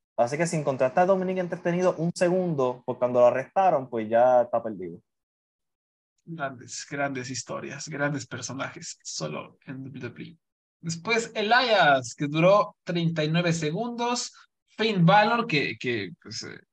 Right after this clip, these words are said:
Speaker 2: tiene una música espantosa, también ya se la cambiaron. Y unas mangas plateadas espantosas también.
Speaker 1: Y pantalón
Speaker 2: Luego,
Speaker 1: largo.
Speaker 2: eh,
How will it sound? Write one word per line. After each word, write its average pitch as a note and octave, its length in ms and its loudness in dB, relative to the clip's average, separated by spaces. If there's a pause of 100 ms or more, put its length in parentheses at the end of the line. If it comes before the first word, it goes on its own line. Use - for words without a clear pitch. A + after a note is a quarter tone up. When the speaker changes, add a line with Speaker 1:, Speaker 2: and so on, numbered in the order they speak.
(140)
Speaker 2:
tiene D#3 240 4
una C#3+ 80 0
música D#3+ 320 4
espantosa, E3 640 2
también D3 260 0
ya C#3+ 60 0
se C#3+ 100 -2
la - 100 0
cambiaron. F#3+ 760 2 (520)
Y D#3+ 120 0
unas D3 200 4
mangas C#3+ 380 2
plateadas D3+ 460 4
espantosas D#3 680 2
también. A3+ 840 0 (260)
Speaker 1:
Y - 80 -6
pantalón D3+ 440 4
Speaker 2:
Luego, D#3+ 160 4
Speaker 1:
largo. A2+ 540 4
Speaker 2:
eh, - 40 -20